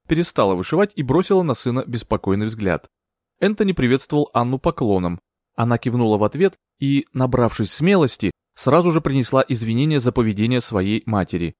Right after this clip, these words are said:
«Благодарю вас, мисс Анна, но, право, извинения здесь излишни. Я не таю обиды на леди Стоук», вежливо отвечал на это Энтони.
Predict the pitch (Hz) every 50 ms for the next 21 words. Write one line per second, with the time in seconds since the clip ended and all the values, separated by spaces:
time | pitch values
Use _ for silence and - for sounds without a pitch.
0 | _ _ _ _ _ _ _ _ _ _ - 104 110 135 170 185 196 214 202 170
1 | 147 120 110 - - 123 110 - - - - 123 117 110 107 107 104 107 131 160
2 | 170 - - - 123 135 170 190 175 175 165 - 151 123 117 117 127 131 151 170
3 | 175 165 143 120 120 123 123 - - 135 120 120 123 117 101 - - - 92 85
4 | - _ _ _ _ _ _ - 135 156 160 165 165 - 180 165 151 120 110 -
5 | - 104 98 107 98 107 101 98 98 101 98 98 98 - - - 104 92 90 87
6 | - - _ _ _ _ - 107 131 139 147 147 143 127 - 113 107 95 - -
7 | 117 113 113 104 95 98 - - - _ - 104 92 82 - 87 82 82 76